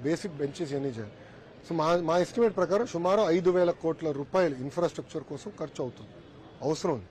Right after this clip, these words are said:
దానికి ఎలా బాండ్స్ రేజ్ చేయాలో మొన్న ముఖ్యమంత్రి గారు పీటీఎం మీటింగ్ తర్వాత హెలికాప్టర్లో కొంచెం డైరెక్షన్స్ ఇచ్చారు నాకు. అది అధికారులతో నేను టేకప్ చేస్తున్నాను. తప్పనిసరిగా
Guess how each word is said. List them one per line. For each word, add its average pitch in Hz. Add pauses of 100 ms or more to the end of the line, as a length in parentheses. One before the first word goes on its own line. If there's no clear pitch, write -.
(540)
దానికి 180
ఎలా 175
బాండ్స్ 175
రేజ్ 165
చేయాలో 170
మొన్న 175
ముఖ్యమంత్రి 170
గారు 156
పీటీఎం 165
మీటింగ్ 156
తర్వాత 139
హెలికాప్టర్లో 160
కొంచెం 135
డైరెక్షన్స్ 143
ఇచ్చారు 127
నాకు. 117 (440)
అది 135
అధికారులతో 165
నేను 147
టేకప్ 135
చేస్తున్నాను. 135 (440)
తప్పనిసరిగా 139